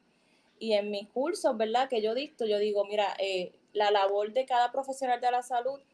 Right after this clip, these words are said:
es bien importante". Por ejemplo, el médico, eh, puede impactar una sola vida. Los epidemiólogos impactan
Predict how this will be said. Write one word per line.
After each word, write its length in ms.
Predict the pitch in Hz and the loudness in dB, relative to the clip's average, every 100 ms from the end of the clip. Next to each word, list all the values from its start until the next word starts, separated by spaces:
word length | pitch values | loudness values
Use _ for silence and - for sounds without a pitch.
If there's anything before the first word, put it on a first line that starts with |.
| _ | _
es 140 | 208 208 | -2 0
bien 180 | 220 226 | -2 -4
importante". 880 | 240 247 208 180 190 202 208 165 - _ _ | -4 -2 -2 0 -2 -2 -8 -10 -12 _ _
Por 180 | - 220 | 0 4
ejemplo, 560 | 214 208 302 320 247 220 | 4 2 -4 -2 0 2
el 180 | 208 202 | 0 -2
médico, 580 | 202 214 254 262 254 - - | -2 -2 0 2 2 0 -2
eh, 200 | 226 214 | 0 0
puede 280 | 214 220 214 | 0 2 2
impactar 520 | 247 254 254 - 277 | 2 -2 -2 0 0
una 180 | 233 220 | 0 -2
sola 280 | 226 233 196 | 0 2 2
vida. 360 | 214 214 165 - _ | 0 -2 -2 -8 _
Los 140 | 220 | -2
epidemiólogos 720 | 226 220 214 202 202 233 254 | 0 2 0 2 0 2 0
impactan 540 | 269 226 240 - 294 | -2 -2 -2 -2 -8